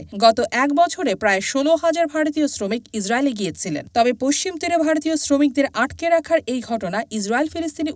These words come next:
উত্তেজনাকে নতুন মাত্রা দিতে পারে বলে মনে করছেন বিশ্লেষকরা। এদিকে বিশ্বের অন্যতম ক্ষমতাধর দেশ চীন যখন গাজায় স্থায়ী যুদ্ধবিরতির আহ্বান জানাচ্ছে, তখন যুক্তরাষ্ট্রের হামাসের সঙ্গে সরাসরি আলোচনা ও ইসরায়েলের ভারতীয় শ্রমিক উদ্ধার ইস্যু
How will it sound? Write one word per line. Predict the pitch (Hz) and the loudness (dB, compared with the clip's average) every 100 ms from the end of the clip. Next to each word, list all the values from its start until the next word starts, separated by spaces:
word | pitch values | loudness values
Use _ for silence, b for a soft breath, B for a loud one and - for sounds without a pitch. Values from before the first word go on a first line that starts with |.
| 294 | -2
উত্তেজনাকে | 294 320 294 240 202 233 | 0 -2 0 -2 -4 -4
নতুন | 240 269 240 | -4 -4 -2
মাত্রা | 226 214 220 | -4 -2 -2
দিতে | 202 285 330 | -2 -4 -2
পারে | 311 311 | -2 0
বলে | 302 | 0
মনে | 302 302 | 0 -2
করছেন | 311 254 - 180 151 b - | -2 -2 -2 -6 -10 b -6
বিশ্লেষকরা। | 190 - 170 156 - - - b b b b - | -4 -4 -6 -6 -10 -16 -18 b b b b 0
এদিকে | 294 381 392 | 2 2 0
বিশ্বের | 320 - 302 233 | 0 0 0 0
অন্যতম | 277 285 294 277 285 | 0 2 2 2 -2
ক্ষমতাধর | - 254 302 - 277 214 165 | -2 -2 -2 -2 -2 -2 -2
দেশ | 170 - | -6 -6
চীন | 185 202 285 233 | -6 -6 -2 0
যখন | 220 247 185 | 0 -2 -2
গাজায় | 196 240 311 370 | -2 0 0 -2
স্থায়ী | - 330 311 | 0 2 2
যুদ্ধবিরতির | 320 320 311 320 302 294 - | -2 -4 -2 -2 -2 -4 -2
আহ্বান | 240 285 294 | -2 0 -2
জানাচ্ছে, | 226 214 269 294 - 247 B B B | 0 0 -2 -4 -4 -4 B B B
তখন | 240 240 233 | -4 -2 -2
যুক্তরাষ্ট্রের | 220 208 196 196 285 - 311 | -4 -6 -2 0 0 -2 -2
হামাসের | 302 302 311 330 | -2 -2 -2 -2
সঙ্গে | 294 294 | -2 -2
সরাসরি | 294 269 285 247 233 175 | -2 -4 -4 -6 -6 -4
আলোচনা | 190 240 233 330 b b b 202 | -4 -4 -4 -4 b b b -2
ও | 214 233 | 0 0
ইসরায়েলের | 208 269 302 294 | 0 2 2 2
ভারতীয় | 254 302 302 339 - | 2 0 0 -4 -2
শ্রমিক | 294 294 381 - | 2 2 0 -6
উদ্ধার | 233 208 190 | -6 -4 -6
ইস্যু | 180 - | -6 -2